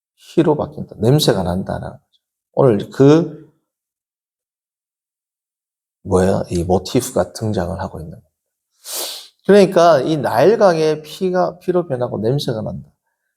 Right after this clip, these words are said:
이 나일강은 풍요의 상징입니다. 자, 나일강에서부터 뭐가 나타나요? 농사가 나타나고.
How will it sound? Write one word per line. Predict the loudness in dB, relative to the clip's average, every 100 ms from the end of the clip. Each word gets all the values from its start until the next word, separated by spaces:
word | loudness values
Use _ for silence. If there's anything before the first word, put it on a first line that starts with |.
| _
이 | -2
나일강은 | 2 6 6 4 4 2 0 -4 -12 -20 _ _ -8
풍요의 | -2 2 2 0
상징입니다. | -6 -8 -6 -8 -10 -16 _ _ _ _
자, | -6
나일강에서부터 | 2 4 6 4 2 0 -2 -2 -4
뭐가 | -2 0
나타나요? | -2 -4 -10 -12 -12 -18 _ _ _
농사가 | -2 -2 -2 -4 -6
나타나고. | -8 -14 -20